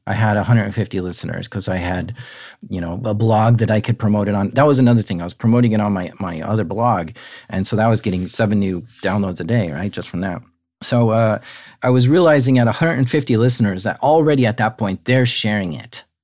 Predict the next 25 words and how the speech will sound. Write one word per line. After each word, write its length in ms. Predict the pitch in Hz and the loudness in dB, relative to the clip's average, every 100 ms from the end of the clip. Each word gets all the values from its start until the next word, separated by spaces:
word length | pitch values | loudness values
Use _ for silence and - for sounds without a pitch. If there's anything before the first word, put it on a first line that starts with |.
| - | -2
And 160 | 110 | 0
I 100 | 107 | 2
was 140 | 120 117 | 2 2
growing 340 | 135 135 131 | 2 4 4
at, 100 | 113 | 2
like, 180 | 104 101 | 0 -2
one 200 | 113 127 | 2 2
or 100 | 127 | 2
two 180 | 123 117 | 0 -2
percent 440 | 104 - 107 - _ _ - - - | -4 -4 -4 -4 _ _ -20 -16 -6
a 80 | 92 | 0
month 560 | 101 120 98 92 - _ - | 2 2 0 -4 -12 _ -6
just 380 | - 143 147 - | 0 0 0 -2
from 300 | 131 117 107 | 0 2 2
that. 440 | - - - - - _ - | -2 -8 -14 -16 -18 _ 0
And 160 | 123 | 2
that 220 | 143 180 185 | 4 2 0
is 160 | 156 | -2
kind 200 | - 160 | 0 0
of 100 | 147 | 0
a 60 | 131 127 - 123 - | 0 -2 -8 -10 -2
big 160 | 160 139 | 0 2
number 340 | 131 127 101 | 4 4 2
too, 280 | - 120 95 | -2 -2 -2
because, 460 | 98 98 117 104 | -4 -2 -2 -2